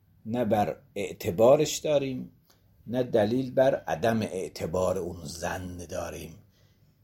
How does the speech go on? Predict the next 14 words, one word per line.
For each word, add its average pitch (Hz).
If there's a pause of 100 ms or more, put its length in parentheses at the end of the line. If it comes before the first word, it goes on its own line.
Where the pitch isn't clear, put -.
(100)
این 165 (140)
الاصل 104
و 131
عدم 95
حجیت 95
زن 165
اونجا 92
به -
درد -
می‌خوره. - (2250)
در 170
بحث 180
خیارات 165
هم 180